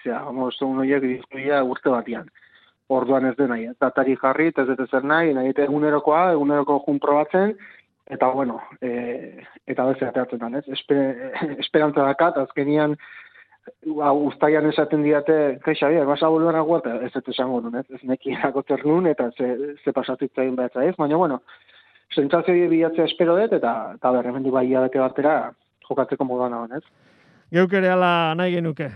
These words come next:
Speaker 2: eta horixe opa dizugu.
Speaker 1: Bale, bale, a ber, egia dan, eta, eta laster kantxetan nahi.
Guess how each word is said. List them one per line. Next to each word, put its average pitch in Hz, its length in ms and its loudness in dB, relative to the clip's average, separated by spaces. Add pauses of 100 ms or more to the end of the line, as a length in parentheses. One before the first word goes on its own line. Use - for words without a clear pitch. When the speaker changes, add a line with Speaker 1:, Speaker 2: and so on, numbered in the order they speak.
(120)
Speaker 2:
eta 139 400 -8
horixe 151 560 -4
opa 156 320 0
dizugu. 143 320 -8 (160)
Speaker 1:
Bale, 143 320 4
bale, 127 300 0 (100)
a 131 120 2
ber, 143 200 4
egia 143 240 2
dan, 156 160 4
eta, 131 360 4
eta 135 120 4
laster 135 320 2
kantxetan 139 420 2
nahi. 120 380 0